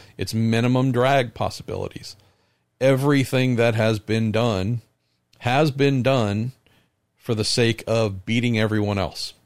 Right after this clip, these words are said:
If the car also looks okay while doing it, great. You know, there are some where you gotta, I at least look at and go,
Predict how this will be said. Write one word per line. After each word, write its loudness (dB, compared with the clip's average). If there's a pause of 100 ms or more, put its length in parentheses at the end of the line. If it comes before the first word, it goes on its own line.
(580)
If -2 (160)
the -12
car 2 (100)
also 2
looks -2
okay 0
while 2
doing -2
it, -6 (160)
great. -6 (880)
You -14
know, -14 (200)
there -4
are 2
some 2
where 4
you 2
gotta, 2 (160)
I -2
at -2
least -4
look -2
at 2
and -4
go, 0